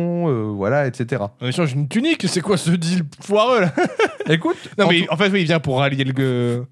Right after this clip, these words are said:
Speaker 2: pour
Speaker 1: Faut
Speaker 2: ça, pour se, pour
Speaker 1: Ouais,
Speaker 2: se,
Speaker 1: ouais,
Speaker 2: pour
Speaker 1: bah,
Speaker 2: s'allier, quoi.
Speaker 1: d'une certaine manière. C'est ça, en fait, il s'allie une alliance par ça, parce que, avec ça, en fait.
Speaker 2: Ok.
Speaker 1: Et, euh, et donc, ben, Hong Kan,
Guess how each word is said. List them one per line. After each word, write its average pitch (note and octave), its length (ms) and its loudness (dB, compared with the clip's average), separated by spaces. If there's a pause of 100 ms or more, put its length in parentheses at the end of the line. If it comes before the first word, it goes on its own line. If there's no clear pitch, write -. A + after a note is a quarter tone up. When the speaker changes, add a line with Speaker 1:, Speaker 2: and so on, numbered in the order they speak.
Speaker 2:
pour C3+ 100 -6
Speaker 1:
Faut - 60 -4
Speaker 2:
ça, C#3 100 -6
pour - 180 -12
se, - 120 -14
pour F3+ 180 -4
Speaker 1:
Ouais, D#4 80 4
Speaker 2:
se, F4+ 60 4
Speaker 1:
ouais, F4+ 60 2
Speaker 2:
pour A#3+ 100 0
Speaker 1:
bah, E3+ 60 4
Speaker 2:
s'allier, F#3 260 2
quoi. C#3 200 -2
Speaker 1:
d'une D#3 160 2
certaine C#3+ 280 0
manière. B2+ 200 0
C'est A#3 120 -2
ça, B3+ 160 0
en F3 60 2
fait, D3+ 200 -2
il C3+ 60 -6
s'allie C3 240 0
une C3+ 80 2
alliance C#3+ 300 0
par C#3+ 180 -4
ça, F3+ 140 0
parce D3+ 220 -4
que, A2 540 0 (200)
avec B2 220 0
ça, D3 140 0
en A#2+ 80 -2
fait. F2 200 -4 (260)
Speaker 2:
Ok. B2 180 -6 (500)
Speaker 1:
Et, G3+ 40 4 (180)
euh, E3 320 0
et A3+ 140 2
donc, C4 240 -2
ben, D3 240 2
Hong D#3+ 120 2
Kan, - 140 -2